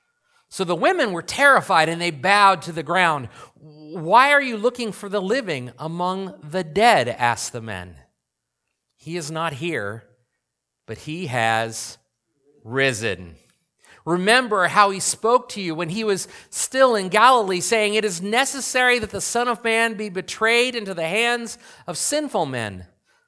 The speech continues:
to be crucified and rise on the third day.'"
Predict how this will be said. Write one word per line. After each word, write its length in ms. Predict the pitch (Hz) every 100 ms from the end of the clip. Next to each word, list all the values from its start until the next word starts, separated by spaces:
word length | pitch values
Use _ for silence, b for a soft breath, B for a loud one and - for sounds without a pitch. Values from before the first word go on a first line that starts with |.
| _ _
to 80 | 170
be 100 | 180
crucified 720 | - 254 240 180 - 147 139
and 160 | 143
rise 460 | 147 196 180 131 120
on 100 | 131
the 80 | 127
third 460 | - 170 160 127
day.'" 480 | 120 135 113 92 73